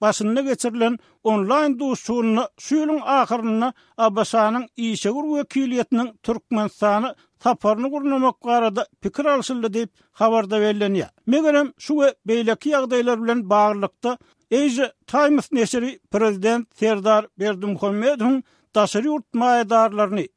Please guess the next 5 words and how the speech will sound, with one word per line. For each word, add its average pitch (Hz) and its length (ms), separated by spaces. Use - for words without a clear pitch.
diplomatlary 220 760
we 294 180
hökümetden 220 600
aýry 285 260
guramalary 240 600